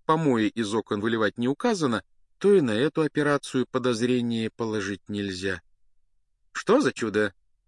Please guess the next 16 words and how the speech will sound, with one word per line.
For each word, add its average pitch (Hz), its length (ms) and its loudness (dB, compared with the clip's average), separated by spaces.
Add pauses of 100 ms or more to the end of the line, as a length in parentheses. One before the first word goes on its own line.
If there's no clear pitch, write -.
(140)
говорит 95 460 -2
приятелю 92 600 -6
либерал. 92 540 -8 (260)
«Дождя 214 340 4
нет, 123 340 -2
помоев 151 440 2
нет, 120 240 -2
а 123 80 4
у 123 60 0
меня 147 300 0 (220)
на 143 140 4
щеку 160 360 0
брызги 185 460 -2
летят». 196 420 -4 (880)
«А 117 80 -2
видишь, 123 680 -8